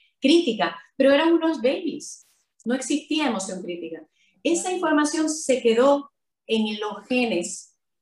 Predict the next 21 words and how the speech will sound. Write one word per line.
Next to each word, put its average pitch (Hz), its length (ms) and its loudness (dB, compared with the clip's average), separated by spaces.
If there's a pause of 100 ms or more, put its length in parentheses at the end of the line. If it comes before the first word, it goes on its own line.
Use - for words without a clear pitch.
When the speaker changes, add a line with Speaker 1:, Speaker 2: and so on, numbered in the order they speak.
(140)
Speaker 1:
a 220 80 -4
nivel 226 240 4
epigenético 208 960 -4
y 240 80 -4
se, 302 360 -6
se 220 380 -4
pasa 247 400 -2
esa 160 240 -10
información. - 500 -12
Entonces, - 560 -12
en - 40 2
el 226 60 4
momento 262 300 4
en 311 60 0
que 302 60 -2
somos 285 340 2
conscientes 220 680 0
de 170 100 -2
que 165 60 -2
existe 247 440 -4
eso, 190 360 -10